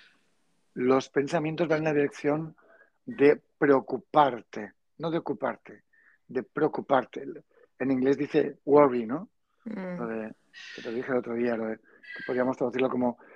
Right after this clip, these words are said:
Speaker 1: preocupación, angustia. Entonces, eh, eh, conecta con esta mujer que dice, lo primero que hay que mantener es la calma.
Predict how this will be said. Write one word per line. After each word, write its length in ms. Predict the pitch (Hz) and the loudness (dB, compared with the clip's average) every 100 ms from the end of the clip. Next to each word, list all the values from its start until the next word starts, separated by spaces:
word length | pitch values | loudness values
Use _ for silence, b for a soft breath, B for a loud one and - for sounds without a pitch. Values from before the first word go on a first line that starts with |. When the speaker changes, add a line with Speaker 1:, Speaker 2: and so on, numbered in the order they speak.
| B | B
Speaker 1:
preocupación, 640 | 123 123 127 123 131 131 | -8 -4 -2 0 0 2
angustia. 680 | 131 120 127 - - 120 120 - _ _ _ _ _ | 0 -2 -4 -4 -4 -2 -2 -4 _ _ _ _ _
Entonces, 420 | - 123 147 156 - b b b _ - | -12 -2 0 -2 -8 b b b _ 0
eh, 380 | 135 127 123 _ _ b b b - B B B | 2 4 2 _ _ b b b -20 B B B
eh, 180 | 139 - | -6 -2
conecta 400 | - 139 151 180 | 2 4 4 4
con 140 | 196 175 | 4 2
esta 160 | 170 | 0
mujer 240 | 180 160 170 | 0 0 0
que 100 | 160 | -2
dice, 160 | 151 | 0
lo 60 | 156 | -2
primero 180 | 123 151 | 0 2
que 60 | 180 | 2
hay 60 | |
que 80 | 175 | 2
mantener 300 | 175 170 170 | -2 -2 0
es 60 | 180 | 2
la 100 | 175 | 4
calma. 400 | 170 180 143 | 4 2 -4